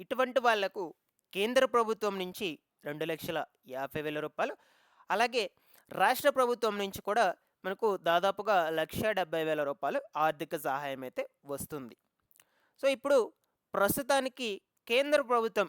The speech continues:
ఇచ్చేటువంటి రెండు లక్షల యాభై వేల రూపాయలకు దరఖాస్తులు చేసుకోవడానికి అవకాశం అయితే కల్పించింది. ఓకేనా? So,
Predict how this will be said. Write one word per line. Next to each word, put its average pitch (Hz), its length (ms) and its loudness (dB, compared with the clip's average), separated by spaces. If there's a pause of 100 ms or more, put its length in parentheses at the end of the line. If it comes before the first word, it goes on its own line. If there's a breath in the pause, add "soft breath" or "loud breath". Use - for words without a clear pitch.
(160)
ఇచ్చేటువంటి 175 680 -4 (480)
రెండు 202 320 0
లక్షల 220 280 -2 (200)
యాభై 170 360 0
వేల 180 140 0 (100)
రూపాయలకు 170 480 -4 (580 soft breath)
దరఖాస్తులు 233 640 2
చేసుకోవడానికి 170 680 -4
అవకాశం 147 400 -6
అయితే 233 140 -6 (100)
కల్పించింది. 131 600 -8 (640)
ఓకేనా? 190 260 -8 (340 soft breath)
So, 214 80 -2